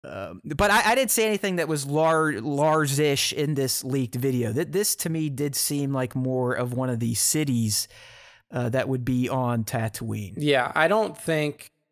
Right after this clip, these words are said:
Speaker 2: um, I don't think that the, you're gonna end up in, in Tunisia. Like, even, yeah, so I'm looking at the filming locations for Tross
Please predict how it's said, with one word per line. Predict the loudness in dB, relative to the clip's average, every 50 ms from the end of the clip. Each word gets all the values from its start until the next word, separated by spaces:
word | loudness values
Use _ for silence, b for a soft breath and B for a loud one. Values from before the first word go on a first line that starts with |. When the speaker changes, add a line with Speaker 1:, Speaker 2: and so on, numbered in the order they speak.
| _ _ _ _ _ _ _ _ _ _ _ _ _ _ _ _ -2
Speaker 2:
um, | -2 0 0 0 -2 -2 -4 -2 2
I | 2
don't | 2 2 2
think | 0 -2 0
that | 0 -2 -2
the, | -4 -10 -10 _ _ -4
you're | -4 -2 -2
gonna | -2 -4 -4
end | -6 -8 -8 -8 -6
up | -6 -6 -8 -8 -8
in, | -8 -8 -8 -10 -12 -14 _ _ _ _ _ _ _ _ _ _ _ _ _ _ _ _ _ _ _
in | -6 -4 -4 -4 -6 -10 -12 -18 _ _ _ _ -8
Tunisia. | -6 -4 -4 -4 -4 -6 -8 -8 -6 -8 -8 -8 -10 -4 _ 2
Like, | 2 2 2
even, | 2 2 2 2 2 0 2 2
yeah, | 2 2 4
so | 4 2 2 2
I'm | 2 2
looking | 0 0 0 0 -2 0 2
at | 2 2 2 0 -2 -6 _ _ _ _ _ _ _ _ _ -2
the | -2
filming | 0 0 2 2 4 4 4 2 2 2 2 4
locations | 4 2 2 2 2 2 2 2 2 2 0 0 0 -2 -2 -4 -6 -6
for | -4 0 0 0 0
Tross | -2 -4 0 2 4 4 6 6 4 4 2 0 -2 -2 -4 -4 -4 -6 -10